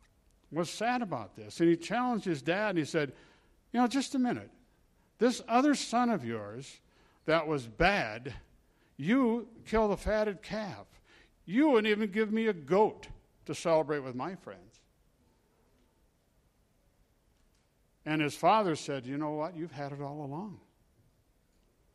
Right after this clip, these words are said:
The tragedy in that story is they never knew the love of their father. They never knew that he loved both of them.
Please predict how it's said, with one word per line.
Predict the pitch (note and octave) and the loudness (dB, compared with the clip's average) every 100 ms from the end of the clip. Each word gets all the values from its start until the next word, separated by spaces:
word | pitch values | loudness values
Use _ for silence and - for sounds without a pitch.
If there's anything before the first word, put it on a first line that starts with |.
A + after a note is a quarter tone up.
| _ _ _ _ _ _ | _ _ _ _ _ _
The | D3+ | -8
tragedy | - - F3+ D4 D#4 B3+ F#3+ D#3+ | -6 0 4 6 6 4 2 0
in | C#3 | 0
that | B2 A2+ | -6 -10
story | - - B2 G#2+ G#2 A2+ B2+ | -14 -14 -12 -12 -12 -16 -14
is | C#3 B2 A#2+ B2 - _ _ _ _ _ _ _ _ _ _ _ _ - | -12 -10 -8 -12 -18 _ _ _ _ _ _ _ _ _ _ _ _ -12
they | B2+ | -8
never | B2+ C3+ D3+ D3 | -6 -4 -2 2
knew | E3 E3 B2+ | 2 2 0
the | G#2+ | -2
love | A#2 A2+ | -4 -4
of | A2+ | -6
their | A#2 | -8
father. | - A#2+ A#2+ F2+ - _ _ _ _ _ _ _ _ _ D3 | -8 -12 -12 -18 -20 _ _ _ _ _ _ _ _ _ -2
They | C#3 | 0
never | C#3+ C#3+ | 0 0
knew | D3 D3+ D3 | -2 0 -2
that | A#2+ A2 | -4 -8
he | A#2 | -8
loved | A#2 A#2 A2 B2 | -6 -8 -8 -10
both | A#2+ A#2+ | -12 -12
of | |
them. | G#2 | -20